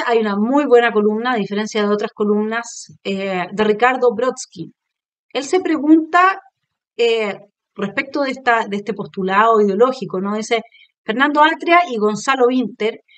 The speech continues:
parecen olvidar que el principal round de la batalla cultural o de la disputa ideológica, si se prefiere,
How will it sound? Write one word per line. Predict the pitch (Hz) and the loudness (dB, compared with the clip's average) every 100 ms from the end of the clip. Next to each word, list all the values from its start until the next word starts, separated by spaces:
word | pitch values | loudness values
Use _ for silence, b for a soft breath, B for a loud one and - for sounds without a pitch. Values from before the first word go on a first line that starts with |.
| b | b
parecen | - 226 277 320 | -2 -2 2 6
olvidar | 311 240 247 277 | 6 4 0 0
que | 311 | -2
el | - | -4
principal | 254 240 240 247 240 - | -6 -4 0 0 -2 -8
round | - 294 240 202 - | 2 2 2 -2 -8
de | 196 | -4
la | 202 | -2
batalla | 196 202 240 254 | 0 0 0 -2
cultural | 240 202 208 214 240 247 | -4 -4 0 2 2 -2
o | 208 | -4
de | 202 | -2
la | 196 | 0
disputa | 190 - 269 269 | -2 -4 -10 -8
ideológica, | 285 214 247 277 220 190 | -2 0 0 -4 -8 -8
si | 180 | -8
se | 180 | -10
prefiere, | 196 190 - 294 220 | -8 -10 -6 -2 -2